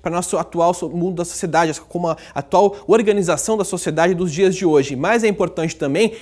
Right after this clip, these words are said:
que nós não podemos perder direitos. E tá passando, tá se empurrando, foi sancionado, a gente não tá vendo uma reação por parte aí da classe trabalhadora e isso preocupa bastante.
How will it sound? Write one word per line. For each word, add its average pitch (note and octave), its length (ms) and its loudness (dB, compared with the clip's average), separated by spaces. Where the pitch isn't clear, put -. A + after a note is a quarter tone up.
que E3 80 -10
nós E3 140 -2
não F3+ 100 -2
podemos F3+ 340 0
perder F3 300 0
direitos. A#3 600 2
E D3 60 -6
tá F#3+ 160 -2
passando, A3 640 2
tá E3+ 160 -2
se - 140 -6
empurrando, G#3 680 0
foi G3 160 4
sancionado, G3 640 0
a - 20 -2
gente G3+ 180 -6
não G#3 120 -6
tá G#3+ 160 -4
vendo F3+ 320 0
uma E3 160 -2
reação E3 480 -4
por D3+ 180 -4
parte D#3 400 0
aí D3+ 160 0
da C#3+ 120 2
classe D3 340 -2
trabalhadora C#3+ 720 0
e G3 140 0
isso F3 160 -4
preocupa F#3 380 -2
bastante. F#3 640 -2